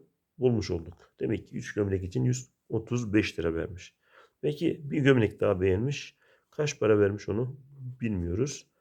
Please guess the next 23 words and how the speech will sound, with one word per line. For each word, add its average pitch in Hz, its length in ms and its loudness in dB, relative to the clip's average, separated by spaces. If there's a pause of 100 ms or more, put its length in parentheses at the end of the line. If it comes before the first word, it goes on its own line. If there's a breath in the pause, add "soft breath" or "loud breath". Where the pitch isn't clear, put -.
(520)
Yüz 143 140 2
otuz 135 360 2
beş 104 400 2 (120)
artı 147 680 4 (280)
x - 420 -8
diyelim 92 340 0
o 87 180 -2 (500)
son - 320 0
aldığı 92 320 2
gömleğe. 92 600 0 (420 soft breath)
Bölü 143 440 4
kaç 139 280 4
olacak 117 340 2
yeni 110 220 4
ortalamayı 92 540 2
bulmamız 85 360 -4
için? 147 420 -6 (200)
Dörde 113 340 6
böleceğiz. 82 340 -10
Üç 123 200 -12
gömlekti. 87 500 -10
Dört 110 280 6
oldu. 95 480 -2